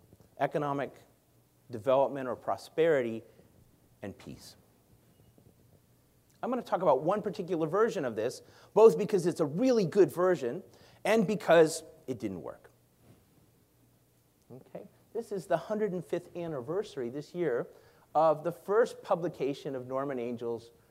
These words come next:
great work on liberal peace, The Great Illusion. Okay? The Great Illusion argues that peace is at hand, was at hand at the time, um,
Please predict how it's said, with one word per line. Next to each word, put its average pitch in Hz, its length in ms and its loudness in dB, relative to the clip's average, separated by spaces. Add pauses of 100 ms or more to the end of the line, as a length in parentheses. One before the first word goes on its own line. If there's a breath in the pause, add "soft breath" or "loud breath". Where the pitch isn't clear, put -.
(180 soft breath)
great 117 380 0
work 90 420 -8 (220)
on 82 160 -14
liberal 127 240 -6
peace, - 380 -16 (1200)
The 151 80 -16
Great 139 260 0
Illusion. 107 400 -4 (960)
Okay? 170 160 -18 (840 soft breath)
The 127 80 -6
Great 247 240 4
Illusion 226 400 2
argues 185 320 2
that 156 180 -8
peace - 440 -2 (140)
is 247 200 0
at 180 140 4
hand, 82 360 -10 (280)
was 180 280 4
at 123 80 -2
hand 87 300 -14
at 95 140 -14
the 113 140 -20
time, 113 280 -14 (580 soft breath)
um, 151 420 -2